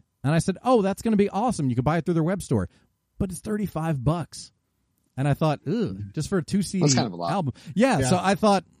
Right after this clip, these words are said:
Speaker 1: "All right, well, if it's a sweet, like, package and it comes with, you know, like, a lot of book and maybe the, you know, the bands wrote about the album or, you know, the band members rather wrote about the album or something, then maybe it'll be worth the money." And then I saw somebody was selling a used copy on eBay,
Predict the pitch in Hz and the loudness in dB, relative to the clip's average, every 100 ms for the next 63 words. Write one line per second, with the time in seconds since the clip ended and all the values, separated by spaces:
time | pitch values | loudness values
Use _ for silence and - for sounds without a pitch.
0 | - 240 285 220 165 175 240 190 175 175 | -10 0 2 4 4 6 6 4 0 -4
1 | - 277 262 - 147 - 190 190 131 107 | -2 0 0 -2 -4 -2 -2 0 0 0
2 | 123 113 - 120 113 123 113 98 95 92 | 2 2 2 0 0 -2 0 -2 -4 -6
3 | 92 127 233 208 123 107 95 82 - 98 | -6 -2 -2 0 -2 0 -2 -8 -6 -6
4 | 87 92 110 110 92 98 90 90 87 - | -4 -4 -6 -6 -4 -4 -2 -4 -6 -10
5 | - - _ _ 139 165 208 196 185 185 | -18 -20 _ _ 0 2 2 2 0 -2
6 | 139 - 127 107 143 143 139 139 135 131 | -6 -2 2 2 2 2 0 0 -2 0
7 | 123 110 101 98 120 143 147 135 - 139 | 0 -2 -4 -6 -6 -4 -2 -2 -2 -4
8 | 127 131 107 101 95 _ _ - 196 262 | -2 -4 -2 -4 -8 _ _ 2 2 2
9 | 147 87 78 _ _ _ _ _ 151 151 | 0 -4 -8 _ _ _ _ _ 4 6
10 | 143 139 139 143 156 131 - 151 185 180 | 4 2 2 2 2 2 2 4 4 4
11 | 160 170 147 170 160 151 147 147 127 147 | 4 2 2 4 4 4 2 2 4 4
12 | 147 - 147 139 120 131 151 113 104 | 2 2 0 2 2 2 2 2 0